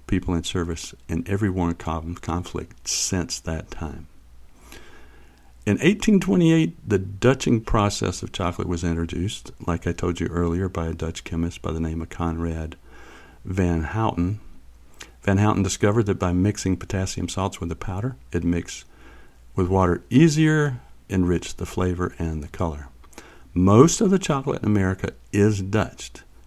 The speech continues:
but you can buy raw cocoa powder, nibs, and beans.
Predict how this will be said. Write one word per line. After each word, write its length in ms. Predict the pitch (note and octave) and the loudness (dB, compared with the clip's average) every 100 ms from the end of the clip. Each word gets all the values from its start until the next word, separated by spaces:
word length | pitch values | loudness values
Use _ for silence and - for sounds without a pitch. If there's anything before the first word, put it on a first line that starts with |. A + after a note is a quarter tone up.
| - | -2
but 100 | G2 | 2
you 100 | E2+ | 2
can 360 | F2+ G2+ G#2 A#2 | 2 2 4 4
buy 180 | F#2+ E2 | 2 -2
raw 240 | E2 F2+ | 0 -2
cocoa 340 | G2 F2+ E2+ F2 | -2 -4 -4 -6
powder, 360 | - E2+ D#2+ | -4 -2 -2
nibs, 440 | D#2+ D#2+ D#2 - - | -2 -4 -6 -10 -12
and 340 | - D#2 D2 C#2 - | -10 -8 -8 -12 -4
beans. 520 | A2 D#2 D#2 - - | 0 0 -4 -12 -20